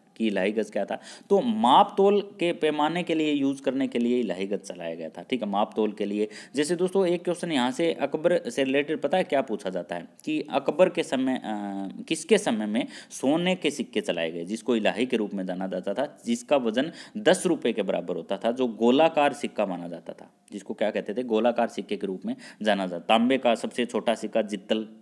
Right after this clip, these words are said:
कहलाता था, जो क्वेश्चन कई बार एग्जाम में पूछा गया है, ठीक है, वो किसके द्वारा चलाया गया।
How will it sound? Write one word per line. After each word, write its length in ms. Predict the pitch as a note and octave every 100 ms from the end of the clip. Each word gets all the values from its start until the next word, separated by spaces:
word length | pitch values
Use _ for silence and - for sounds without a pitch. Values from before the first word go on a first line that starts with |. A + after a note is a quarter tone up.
| -
कहलाता 340 | G2+ F#2+ F#2 G#2+
था, 200 | G#2 G2+
जो 120 | G2
क्वेश्चन 300 | G2+ A#2+ D3
कई 160 | C#3 D3
बार 180 | D#3 D#3
एग्जाम 240 | B2 A2+
में 100 | A2+
पूछा 260 | - - B2+
गया 140 | A2
है, 80 | F2+
ठीक 180 | A#2 B2+
है, 60 |
वो 120 | G2+ G#2
किसके 280 | G#2 -
द्वारा 260 | G#2+ G2+ G2+
चलाया 280 | G2+ G2 F#2+
गया। 160 | F#2+